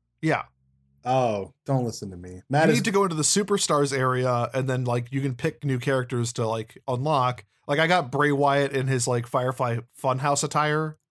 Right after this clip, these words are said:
Speaker 2: Aw.
Speaker 1: Which is adorable. You can also have Bray Wyatt in his, like, Wyatt family attire.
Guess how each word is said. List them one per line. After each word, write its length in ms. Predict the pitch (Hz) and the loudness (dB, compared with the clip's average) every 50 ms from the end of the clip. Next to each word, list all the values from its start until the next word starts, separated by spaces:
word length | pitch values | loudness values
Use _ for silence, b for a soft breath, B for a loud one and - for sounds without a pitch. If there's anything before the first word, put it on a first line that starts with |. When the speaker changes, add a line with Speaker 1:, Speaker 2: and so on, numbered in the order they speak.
| - - | -2 0
Speaker 2:
Aw. 560 | 220 220 214 202 202 202 214 226 233 226 214 - - _ _ _ _ _ _ _ | 2 4 4 4 4 4 2 2 0 0 -2 -4 -10 _ _ _ _ _ _ _
Speaker 1:
Which 180 | - 143 147 175 | -2 -2 0 2
is 140 | 170 139 147 | 2 2 0
adorable. 480 | 139 127 120 113 120 135 135 139 - 151 | 0 0 0 0 2 2 2 2 2 2
You 80 | 175 | 2
can 60 | 180 190 | 2 2
also 140 | 185 185 190 | 2 2 2
have 100 | 170 147 | 0 0
Bray 160 | - 139 143 | 2 0 2
Wyatt 360 | 147 139 143 143 143 139 135 127 | 2 4 2 4 2 2 2 0
in 100 | 135 135 | 0 2
his, 380 | 135 131 127 120 117 - - - | 2 2 0 0 -2 -6 -6 -6
like, 200 | 131 123 117 - | -6 -6 -6 -4
Wyatt 280 | 120 127 131 139 139 - | -4 -2 -2 -2 -2 -2
family 320 | - 147 143 139 139 143 | -2 -2 0 0 0 0
attire. 640 | 139 127 147 139 135 139 139 143 143 143 139 135 | -2 0 0 2 2 2 2 0 0 -2 -4 -8